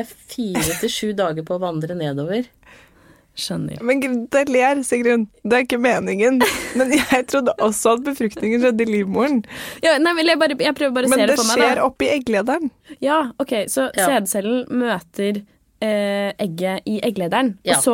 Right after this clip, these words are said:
Speaker 2: faller de kanskje sammen ned, eller
Speaker 1: <laughs>
Speaker 2: går ned
Speaker 1: Nei,
Speaker 2: i
Speaker 1: da, og da skjer
Speaker 2: livmoren.
Speaker 1: befruktningen der.
Speaker 2: Ja, ok.
Speaker 1: Da, da s-, det har du sikkert sett på YouTube, sånne fantastiske <laughs> filmer, hvordan
Speaker 3: Mm.
Speaker 2: Ja.
Speaker 1: sædcellen bare spjoffer inn
Speaker 2: Ja,
Speaker 1: i
Speaker 2: så
Speaker 1: egget.
Speaker 2: blir det eksplosjon.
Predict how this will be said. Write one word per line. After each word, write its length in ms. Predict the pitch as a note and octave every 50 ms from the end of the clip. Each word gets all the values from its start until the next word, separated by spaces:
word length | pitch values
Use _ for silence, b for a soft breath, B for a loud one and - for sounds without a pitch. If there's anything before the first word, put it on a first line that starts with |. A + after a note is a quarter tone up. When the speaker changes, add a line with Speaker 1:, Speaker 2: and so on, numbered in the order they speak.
| A#3 A3
Speaker 2:
faller 220 | - A#3 G3 G3
de 60 | G3 A3+
kanskje 240 | - A3+ G#3 - G3+
sammen 460 | - - G#3 F3+ F3+ F3 F#3 G#3+ G#3+
ned, 100 | G3+ F#3+ G3 G#3 G#3 -
eller 160 | - A3+ A3 F#3+
Speaker 1:
<laughs> 20 |
Speaker 2:
går 220 | C4+ F#4+ F#4+ - G3+
ned 80 | - C#4 -
Speaker 1:
Nei, 240 | C#4 D4 D#4+ D#4+ D4
Speaker 2:
i 40 | D4
Speaker 1:
da, 80 | D4 C#4+ B3 C#4
og 60 | C4+
da 140 | C4+ C4 D4+
skjer 260 | - - - A#3 G3
Speaker 2:
livmoren. 460 | G3 A#3 B3+ G3+ G3 G3 G#3+ B3 - -
Speaker 1:
befruktningen 220 | G3 G#3 G#3+ A3+ G3+
der. 220 | F3+ E3+ E3+ F3 - - -
Speaker 2:
Ja, 80 | A#3+ A#3
ok. 100 | A3+ -
Speaker 1:
Da, 120 | A3+ A#3 A#3 - G3+
da 200 | A3 A3+ A3+ A3+ A3+ A3+ A3+ - A3+
s-, 240 | B3 - - - -
det 260 | F3 F3+ G#3+ G#3+ G#3 G3+
har 80 | G3+ G3+
du 40 | G#3
sikkert 180 | - F3+ - -
sett 160 | F#3+ E3+ -
på 80 | - F3+
YouTube, 400 | F3 D#3 D3+ - D#3+ E3 E3 E3
sånne 380 | - - D#3+ D#3 D3+ D3+ D3+ D#3
fantastiske 600 | D3+ - D#3 - D3+ D3+ - - D3+ - - E3
<laughs> 60 | - -
filmer, 260 | - A#3+ F#3 D#3+ D#3+ D#3+
hvordan 300 | D3 C#3+ D3 D#3 E3+ F3 A3+
Speaker 3:
Mm. 320 | G#3+ G3+ F#3+ F3 F3 F3+ G3
Speaker 2:
Ja. 120 | G#3+ A3
Speaker 1:
sædcellen 500 | A3 G3 F3+ F3 - - D#3 D3+ D#3+ E3+
bare 200 | F3 D#3+ D#3 E3 E3+
spjoffer 400 | - - F3+ F3 - - F3 D#3+ D#3+
inn 80 | D3+ D3+
Speaker 2:
Ja, 80 | D#3 D3+
Speaker 1:
i 80 | C#3+
Speaker 2:
så 60 | C#3
Speaker 1:
egget. 180 | C#3 E3+ G3 G3
Speaker 2:
blir 80 | G3 F#3 F#3
det 40 | F3+
eksplosjon. 400 | - - - F#3+ - F3 F3 E3+